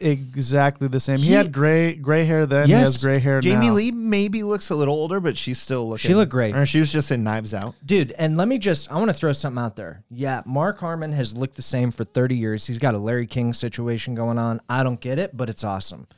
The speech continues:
Speaker 3: Also, Lindsay Lohan and Jamie Lee brought the fucking heat, dude.
Speaker 1: They were actually, it, it, m-, well, I, I'll save my full opinion, but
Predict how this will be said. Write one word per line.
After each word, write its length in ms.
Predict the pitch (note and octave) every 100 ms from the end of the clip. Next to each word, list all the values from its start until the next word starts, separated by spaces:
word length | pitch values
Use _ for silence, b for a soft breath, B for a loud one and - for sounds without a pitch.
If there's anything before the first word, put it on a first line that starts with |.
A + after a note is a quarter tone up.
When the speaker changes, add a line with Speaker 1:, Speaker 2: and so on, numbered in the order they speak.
| b b -
Speaker 3:
Also, 720 | D3 A3+ - B2+ G#2 F#2+ A2+ - _ _ _ _ _ _ B2
Lindsay 360 | D#3+ B3+ C#4
Lohan 640 | F#3 D#3+ G3 G#3 A3 A#3+ G#3+ _ -
and 200 | C3 A#2
Jamie 340 | C3 E3 F#3+
Lee 400 | C3+ A#2+ C#3+ D3+ A2+
brought 400 | G#2+ B2 G3 -
the 80 | B3+
fucking 500 | - D3+ D#3 D#3 C3
heat, 460 | - G#3+ C4 -
dude. 420 | A#2 G#2+ C#3+ G#3 - _ _
Speaker 1:
They 100 | A#2
were 100 | B2
actually, 500 | A#2+ - A#2 G2+ G2 -
it, 200 | D3 D3
it, 140 | C3+ G2+
m-, 580 | A2 D#3 G#3+ - A2+ G#2+ - _ -
well, 220 | G#2+ G#2
I, 160 | G#2+ G2+
I'll 120 | A2+
save 360 | G#2+ A#2+ A2 G2
my 160 | G#2 G2
full 300 | - D#3+ A#2+
opinion, 340 | A#2+ G#2+ G#2+
but 240 | G#2 -